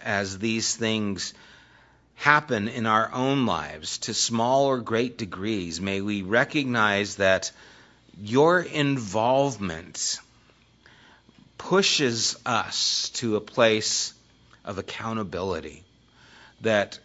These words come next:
you, the reality of who you are forces us to live moral lives because you are a God who cares. And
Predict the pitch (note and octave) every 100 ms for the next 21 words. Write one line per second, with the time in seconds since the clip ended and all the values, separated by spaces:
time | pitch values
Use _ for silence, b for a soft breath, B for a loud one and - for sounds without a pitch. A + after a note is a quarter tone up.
0 | _ _ _ _ _ _ _ _ _ A#2
1 | B2 C3 - - B2+ C3 C#3 E3 E3 C#3+
2 | A#2 - - C#3+ C#3 C3+ B2 A2+ - B2
3 | A2+ F#2+ E2+ E2+ b b b b b b
4 | b _ - - - D3+ F3+ - - B2+
5 | A#2 - C3 A2+ A2 - - - A2 G#2+
6 | B2 D#3 D3 A#2+ A#2 - _ _ _ _
7 | _ _ - A2+ C#3 D#3 C3+ G#2+ A2 G#2+
8 | E2+ F2 D#2+ F#2 F#2 - G2+ F#2+ F#2 -
9 | B B B B G2 B2+ C3+ - A2+ A2
10 | G#2 G#2+ F#2 D#2+ G#2+ A#2+ G2+ F#2+ F2+ F#2+
11 | F2+ - - - B2+ G#2 D2+ B1 - -
12 | B B B B B B B B _ -
13 | B2+ A2+ G#2+ G2